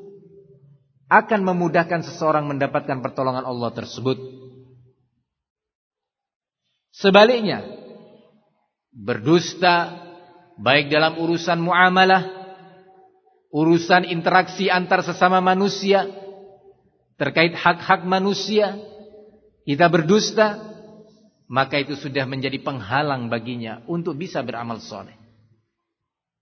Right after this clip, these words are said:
Ataupun berdusta dalam hal keimanan, dalam beramal dengan syariat Islam ini. Maka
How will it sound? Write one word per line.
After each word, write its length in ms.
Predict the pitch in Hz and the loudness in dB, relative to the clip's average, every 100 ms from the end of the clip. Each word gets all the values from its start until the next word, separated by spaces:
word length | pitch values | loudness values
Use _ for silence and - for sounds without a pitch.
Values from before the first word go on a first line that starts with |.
| _ _ _ _ _ _ _ _ _ _ _ _ _ _ _ _ _ _ _ _ _ _ _ _ _ _ _ _ | _ _ _ _ _ _ _ _ _ _ _ _ _ _ _ _ _ _ _ _ _ _ _ _ _ _ _ _
Ataupun 600 | 160 180 214 214 262 247 | 4 4 2 2 2 0
berdusta 480 | 196 165 226 226 196 | -2 0 -4 2 4
dalam 320 | 190 190 170 | 4 4 4
hal 180 | 185 220 285 - - - - - - _ _ _ _ _ _ _ 151 | 4 4 -2 -10 -18 -20 -20 -20 -20 _ _ _ _ _ _ _ -2
keimanan, 640 | 185 190 208 240 214 214 - - - - - - _ _ _ - | 2 4 4 4 4 2 -8 -18 -20 -20 -20 -20 _ _ _ -4
dalam 240 | 123 160 | 2 4
beramal 400 | 165 175 214 214 | 4 2 4 4
dengan 240 | 190 185 175 | 2 0 0
syariat 400 | 180 170 160 151 | 0 0 -2 -6
Islam 380 | 151 147 131 120 | -8 -2 -2 -2
ini. 160 | 101 92 - - _ _ _ _ _ _ _ _ _ _ _ _ _ _ _ _ _ _ - | -8 -14 -18 -20 _ _ _ _ _ _ _ _ _ _ _ _ _ _ _ _ _ _ -2
Maka 440 | 147 147 135 92 | 0 2 -2 -2